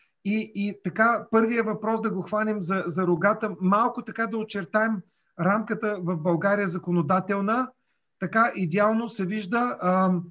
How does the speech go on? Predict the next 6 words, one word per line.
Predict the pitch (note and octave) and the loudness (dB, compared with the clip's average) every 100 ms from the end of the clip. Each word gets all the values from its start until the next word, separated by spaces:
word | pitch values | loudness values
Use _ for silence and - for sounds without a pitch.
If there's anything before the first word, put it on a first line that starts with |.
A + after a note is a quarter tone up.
| _ _ _ _ | _ _ _ _
а, | E3 E3+ E3 D#3+ | 2 2 0 -2
а, | E3+ E3+ D3 | -2 -2 -4
така | F3 - G#3+ G#3+ | -10 2 4 4
анонса, | F3+ F#3+ G#3+ A3+ A3+ A#3 A#3+ A#3+ _ _ _ - | 4 4 4 2 0 0 -2 -6 _ _ _ -4
ако | F3 - | -4 -2
искаш, | A3+ - A3 - - - | -6 -4 -6 -6 -8 -12